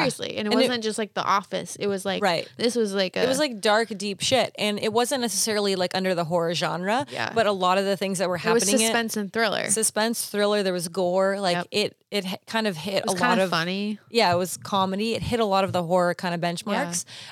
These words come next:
Speaker 2: Um, but then we also got Better Call Saul from that. I don't
Speaker 1: Yeah.
Speaker 2: know if you watched
Speaker 1: I
Speaker 2: that,
Speaker 1: watched
Speaker 2: and I
Speaker 1: half of it, yeah.
Speaker 2: I love Better Call Saul. I love his character.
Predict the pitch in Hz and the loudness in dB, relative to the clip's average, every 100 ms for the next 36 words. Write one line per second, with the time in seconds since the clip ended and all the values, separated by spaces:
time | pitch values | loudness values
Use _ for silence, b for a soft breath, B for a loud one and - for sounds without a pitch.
0 | - 214 202 214 240 254 247 220 - 214 | 0 0 0 0 0 0 0 0 0 2
1 | 202 190 196 196 - 190 180 - 165 185 | 0 2 0 0 0 -2 0 0 0 0
2 | 254 262 247 254 196 190 190 208 190 180 | -2 -2 0 2 2 2 0 -2 0 0
3 | - - 202 226 196 190 202 196 175 170 | 2 2 4 4 2 2 0 -2 -4 -4
4 | 185 190 185 202 185 175 180 170 175 175 | -4 -2 0 2 2 4 4 4 2 2
5 | 165 185 170 175 165 180 170 180 180 214 | 0 -2 0 2 2 0 0 0 0 -2
6 | - - 180 170 - 185 165 170 | -4 -2 -2 -2 -2 -2 0 -2